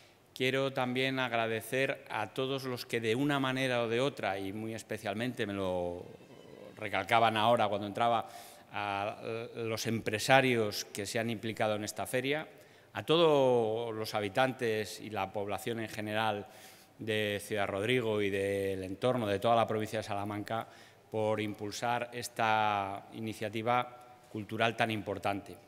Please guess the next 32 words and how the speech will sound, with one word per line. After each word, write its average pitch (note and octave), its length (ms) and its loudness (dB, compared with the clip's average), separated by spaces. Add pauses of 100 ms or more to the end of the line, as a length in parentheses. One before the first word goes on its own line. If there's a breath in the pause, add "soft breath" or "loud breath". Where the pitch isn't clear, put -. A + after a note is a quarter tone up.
(120)
Y C3+ 100 -6
quiero A#2+ 460 2
hacer A#2+ 300 0
un, A#2+ 340 -2
eh, A2 220 -4 (560 loud breath)
un G#2 480 -8
recuerdo A2+ 400 -2
especial, B2 500 2
una B2 160 -2
mención A2 320 -2
especial A#2 640 -2 (100)
a, G2+ 760 -8
a - 180 -14
quien G#2+ 400 -2
desde G2+ 240 -4
la G2+ 120 2
Consejería G#2 640 2
de A2 360 2
Cultura C3 560 2 (400 loud breath)
está A#2+ 300 2
impulsando C3 580 2
y C#3+ 60 2
haciendo C3 340 0
que A#2+ 100 -2
esta B2+ 640 2
iniciativa A#2+ 880 0
cultural A#2+ 520 2
sea A#2+ 280 0
cada A#2 220 2
día A#2+ 280 2 (340 loud breath)
más A#2 340 0
importante. F#2+ 560 -8